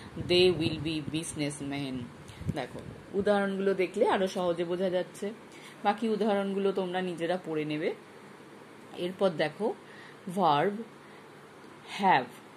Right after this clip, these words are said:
প্রেজেন্ট টেন্স, অর্থাৎ এরপরের ভার্বটা কি? হ্যাভ ভার্ব, এটা আর বি ভার্ব নয়। হ্যাভ ভার্বকে প্রেজেন্ট টেন্সে আমরা কিভাবে লিখব? "I have", "we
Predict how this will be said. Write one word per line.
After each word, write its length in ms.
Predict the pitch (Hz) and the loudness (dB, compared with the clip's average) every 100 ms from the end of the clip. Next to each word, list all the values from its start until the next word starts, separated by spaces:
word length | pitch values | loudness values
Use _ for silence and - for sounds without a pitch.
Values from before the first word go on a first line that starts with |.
| - | -2
প্রেজেন্ট 420 | 170 160 156 208 | 2 4 2 0
টেন্স, 440 | 233 151 - - - | 0 -4 -6 -14 -10
অর্থাৎ 380 | 165 156 208 285 - | -8 -2 2 2 0
এরপরের 500 | - 170 170 190 208 | -4 -2 2 4 6
ভার্বটা 360 | 202 208 190 220 | 6 4 2 0
কি? 160 | 208 392 233 | 0 0 2
হ্যাভ 220 | 165 156 147 | 0 -2 -2
ভার্ব, 240 | 151 127 | -4 -4
এটা 200 | 139 151 | -4 0
আর 100 | 208 | 2
বি 160 | 330 208 147 | 2 -2 -4
ভার্ব 200 | 151 123 113 | -4 -6 -6
নয়। 220 | 120 110 - - - - - | -8 -8 -10 -16 -18 -18 -6
হ্যাভ 220 | 175 170 | 0 2
ভার্বকে 340 | 180 190 185 190 | 4 2 2 0
প্রেজেন্ট 360 | 185 165 175 | 0 0 0
টেন্সে 280 | 170 170 170 | 0 -2 -2
আমরা 220 | 170 165 | -2 -2
কিভাবে 360 | 170 185 185 170 | -2 -2 -2 0
লিখব? 420 | 170 175 170 370 - - - - | -2 -2 0 -2 -2 -10 -18 -4
"I 220 | 190 180 190 190 | 4 6 6 4
have", 500 | 175 170 170 - | 2 2 0 -4
"we 80 | 196 | -2